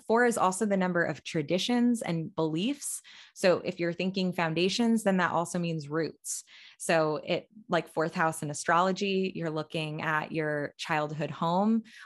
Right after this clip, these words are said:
A lot of fours have, like, really, um, I will use the generic word intense, um, really intense childhoods.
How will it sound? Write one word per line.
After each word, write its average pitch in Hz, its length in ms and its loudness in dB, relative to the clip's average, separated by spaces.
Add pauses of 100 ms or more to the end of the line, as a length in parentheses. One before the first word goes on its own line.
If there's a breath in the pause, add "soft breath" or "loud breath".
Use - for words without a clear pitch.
A 190 100 2
lot 185 240 6
of 233 80 0
fours 202 460 2
have, 165 280 0
like, 151 140 -6 (200)
really, 190 800 0 (420 loud breath)
um, 165 380 -2 (840)
I 190 80 2
will 190 140 4
use 185 400 2
the 190 220 0
generic 170 440 0
word 160 220 2
intense, 165 880 -2 (360 loud breath)
um, 175 220 0
really 247 280 2
intense 190 520 0
childhoods. - 880 -4